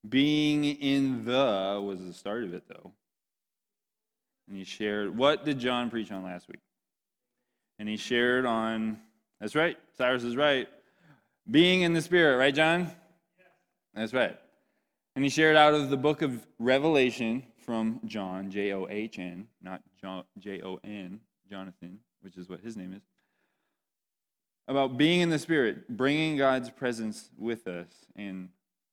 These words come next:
being in that presence wherever you go. It makes you strong and courageous, I would argue. Right, John? Exactly. So, this week, what do you guys think we're gonna talk about? Still in the series. You're like,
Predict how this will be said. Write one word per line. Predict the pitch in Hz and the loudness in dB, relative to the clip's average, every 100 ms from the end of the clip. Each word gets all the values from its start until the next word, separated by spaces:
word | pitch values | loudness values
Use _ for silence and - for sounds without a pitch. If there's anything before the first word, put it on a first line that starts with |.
| _ | _
being | - 113 110 107 | -8 -4 -4 -6
in | 113 117 | -6 -6
that | 110 92 - | -6 -8 -12
presence | 101 95 90 87 _ _ _ _ _ | -14 -14 -14 -18 _ _ _ _ _
wherever | 101 95 | -10 -8
you | 92 92 | -8 -10
go. | 117 92 _ _ _ _ - | -10 -10 _ _ _ _ -8
It | |
makes | 104 113 - | -6 -4 -6
you | 107 | -10
strong | - 104 | -8 -10
and | 95 90 | -10 -10
courageous, | 98 113 113 - _ _ - | -6 -6 -6 -12 _ _ -6
I | 104 | -4
would | 110 | -4
argue. | 85 87 87 - _ _ _ _ _ | -6 -10 -12 -14 _ _ _ _ _
Right, | 104 113 | -2 0
John? | 131 139 156 - _ _ _ _ _ _ _ _ _ _ _ | 2 0 -2 -8 _ _ _ _ _ _ _ _ _ _ _
Exactly. | - 104 101 113 139 104 87 - _ _ _ _ - | -8 -6 -2 -2 -2 -6 -10 -14 _ _ _ _ 4
So, | 214 151 - - | 6 6 4 6
this | 233 208 | 6 8
week, | 202 123 - - | 8 6 -2 2
what | 202 | 6
do | |
you | 208 | 8
guys | 202 | 8
think | 202 208 | 6 2
we're | 190 | 2
gonna | 180 | 4
talk | 185 180 | 4 6
about? | 160 113 87 - - _ _ _ _ _ _ _ _ _ _ _ | 6 4 0 -10 -20 _ _ _ _ _ _ _ _ _ _ _
Still | - 170 170 | 2 4 6
in | 170 | 4
the | 156 | 0
series. | 175 175 139 117 | 4 4 4 2
You're | 120 170 | 2 2
like, | 147 120 | 2 0